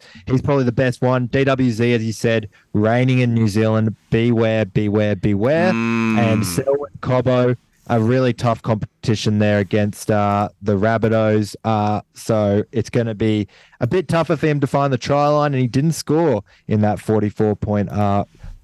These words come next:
Speaker 1: win against the Dogs either.
Speaker 2: Mm.
Speaker 1: So I think Tungo's your man.
Speaker 2: I like it. Well, that's, that lines up with what I was thinking as well. Tungo, I just didn't know if you would like me putting a centre in there amongst those wingers, but, you know, as always, we're on the same page. I like it.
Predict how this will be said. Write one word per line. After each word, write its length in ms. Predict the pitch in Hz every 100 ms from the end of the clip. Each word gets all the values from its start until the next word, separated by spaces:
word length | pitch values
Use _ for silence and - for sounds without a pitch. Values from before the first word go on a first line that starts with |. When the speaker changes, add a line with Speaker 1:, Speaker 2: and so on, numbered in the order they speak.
| -
Speaker 1:
win 340 | 113 113 107 -
against 460 | 107 107 107 - - -
the 160 | 104
Dogs 460 | 95 104 101 90 -
either. 260 | - 104 101
Speaker 2:
Mm. 80 | 98
Speaker 1:
So 360 | 98 98 95 95 _ -
I 40 |
think 280 | 117 143 127
Tungo's 360 | 127 127 135 123
your 60 |
man. 320 | 127 156 131 98 - -
Speaker 2:
I 60 | -
like 300 | 110 107 90
it. 120 | - - 104
Well, 140 | 104
that's, 280 | 104 101 -
that 180 | 110 101
lines 320 | 104 101 98
up 120 | 80
with 180 | 90 92
what 180 | 90 92
I 60 |
was 180 | 90 -
thinking 320 | 87 - 78
as 160 | 78 -
well. 240 | 80 78
Tungo, 300 | - 92 82
I 80 | 78
just 180 | 85 -
didn't 220 | 147 160
know 180 | 170 170
if 100 | 165
you 100 | 151
would 120 | 131
like 320 | 127 127 127
me 100 | 131
putting 280 | 117 123 113
a 60 | 101
centre 360 | - 113 107
in 140 | 104 104
there 200 | 101 101
amongst 360 | 98 104 -
those 260 | 101 95 98
wingers, 480 | 104 113 113 147 -
but, 360 | 104 113 -
you 80 | 151
know, 300 | 117 131 165
as 220 | - 113 117
always, 640 | 113 120 156 175 - -
we're 100 | 117
on 80 | 110
the 60 |
same 240 | - 107 104
page. 340 | 104 123 131
I 40 |
like 280 | 104 107 123
it. 220 | 190 -